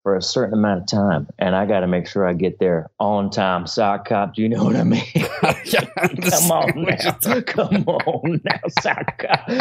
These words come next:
Speaker 1: Yeah, that's a time joke. <laughs>
Speaker 2: I do love time jokes. <laughs> Oh, my goodness
Speaker 1: Oh,
Speaker 2: gracious. That
Speaker 1: man,
Speaker 2: is
Speaker 1: he just,
Speaker 2: fantastic.
Speaker 1: he
Speaker 2: That
Speaker 1: just wanted to stop by,
Speaker 2: That is
Speaker 1: you know.
Speaker 2: fantastic. Well, you know,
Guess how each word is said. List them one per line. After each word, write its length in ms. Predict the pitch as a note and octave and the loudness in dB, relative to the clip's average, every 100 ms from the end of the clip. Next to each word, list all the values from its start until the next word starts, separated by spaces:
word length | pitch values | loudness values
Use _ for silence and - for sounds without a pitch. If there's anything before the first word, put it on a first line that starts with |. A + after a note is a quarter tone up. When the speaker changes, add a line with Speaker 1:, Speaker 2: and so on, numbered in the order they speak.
| A3 | 0
Speaker 1:
Yeah, 400 | F#3 D#3 G#3+ F#3+ - | 0 0 0 -2 -2
that's 260 | - - | -6 -4
a 80 | D#3+ | -4
time 500 | - G3+ F3 C#3+ B2+ | 0 2 2 2 2
joke. 420 | A#2+ A#2 G#2+ - - | 2 4 2 -2 -4
<laughs> 60 | |
Speaker 2:
I 840 | - - - - - A3+ A3 C3+ D#3 | -4 -4 -2 -2 0 0 2 2 2
do 140 | F#3+ | 2
love 280 | F#3+ F#3 F3 | 4 2 2
time 400 | - F#3+ F3 A2 | 2 4 2 0
jokes. 500 | - E3 - - - - | 0 0 0 -2 -2 -2
<laughs> 880 | - - - - - D#3+ G#3 F3+ | -4 -4 -6 -2 -4 -2 -4 -2
Oh, 220 | C3 C3+ G#2+ | 2 2 2
my 120 | G2+ | 2
goodness 320 | A#2+ G2+ F#2+ | 2 0 0
Speaker 1:
Oh, 40 | B2 | 2
Speaker 2:
gracious. 200 | G#2+ F2 | 2 4
That 60 | |
Speaker 1:
man, 140 | E2 A#2+ | 2 2
Speaker 2:
is 120 | G#2+ | 2
Speaker 1:
he 80 | D3 | 0
just, 180 | C#3 G2+ | 2 2
Speaker 2:
fantastic. 420 | A2+ A2+ - - - _ _ _ _ _ _ _ _ - | 4 2 0 -8 -14 _ _ _ _ _ _ _ _ -8
Speaker 1:
he 180 | - A#2 | 0 2
Speaker 2:
That 60 | |
Speaker 1:
just 140 | F#2 F2 | 2 2
wanted 200 | E2+ D#2 | 2 2
to 60 | D2 | 0
stop 420 | - D#2+ D2+ - | -2 -2 -2 -2
by, 360 | D#2 D2 D2+ | 0 2 0
Speaker 2:
That 80 | D2+ | 0
is 140 | G2+ - | -2 0
Speaker 1:
you 80 | E2 | 0
know. 160 | D#2 | 2
Speaker 2:
fantastic. 320 | D#2 F#2 - - | 2 -2 -6 -4
Well, 260 | A2+ A2 G#2 | 0 2 0
you 160 | A#2+ A2 | 0 2
know, 280 | G2 G2+ | 0 -2